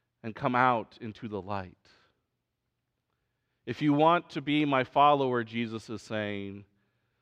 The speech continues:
"then you need to follow me. You're gonna have to give something up. You're going to have to be different and new."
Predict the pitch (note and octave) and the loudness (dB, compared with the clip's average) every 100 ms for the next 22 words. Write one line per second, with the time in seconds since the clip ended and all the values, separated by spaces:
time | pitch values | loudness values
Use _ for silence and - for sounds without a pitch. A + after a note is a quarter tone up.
0 | _ - A2+ A2 A2 B2+ C#3 C#3 C#3 C#3 | _ -4 -4 -2 -2 0 2 2 0 -4
1 | - - G3 A#2+ A#2+ A#2 A#2 - _ _ | -8 -12 -6 -4 -4 -4 -8 -18 _ _
2 | A#2 G#2 - G2 G2 F#2+ F#2 F2+ _ _ | -18 -10 -4 -2 -2 -6 -10 -14 _ _
3 | _ F#2+ F#2 F2+ F2 E2+ _ _ _ _ | _ -18 -16 -16 -20 _ _ _ _ _
4 | _ _ _ _ _ _ _ _ _ _ | _ _ _ _ _ _ _ _ _ _
5 | _ _ _ _ _ _ _ _ _ _ | _ _ _ _ _ _ _ _ _ _
6 | _ - G#2+ A#2+ A#2+ A2+ G#2+ - G2 G#2 | _ -14 -8 -4 -4 -2 -4 -6 -12 -10
7 | G2 - F#2+ - F2+ F#2 E2+ _ _ _ | -10 -12 -18 -16 -18 -18 -20 _ _ _
8 | _ _ _ _ _ _ _ _ _ _ | _ _ _ _ _ _ _ _ _ _
9 | _ _ A2 G#2+ - C3 B2 A2+ G2 B2 | _ _ -6 -4 0 0 0 -2 0 0
10 | A#2+ - G#2+ F#2+ A#2+ A#2+ - G2+ F#2+ - | 0 -6 -10 -6 -4 -4 -6 -10 -10 -14
11 | G2+ G2 G#2 G#2 F#2 | -12 -10 -8 -10 -12